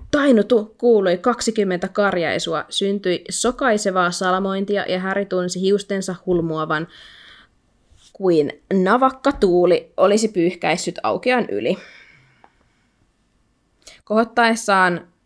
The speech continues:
rahtusen päätään hän näki leimuavan punaisten valosuihkujen sinkoilevan heidän ylleen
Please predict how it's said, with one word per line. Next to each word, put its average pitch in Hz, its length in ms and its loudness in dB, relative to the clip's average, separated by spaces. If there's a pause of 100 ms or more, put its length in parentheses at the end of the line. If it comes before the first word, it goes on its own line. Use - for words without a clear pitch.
(240)
rahtusen 226 520 0
päätään 170 440 0
hän 175 180 -2
näki 170 260 -4
leimuavan 185 1120 -4
punaisten 165 680 -2 (200)
valosuihkujen 175 800 0
sinkoilevan 180 600 -2
heidän 165 400 -4
ylleen 156 520 -4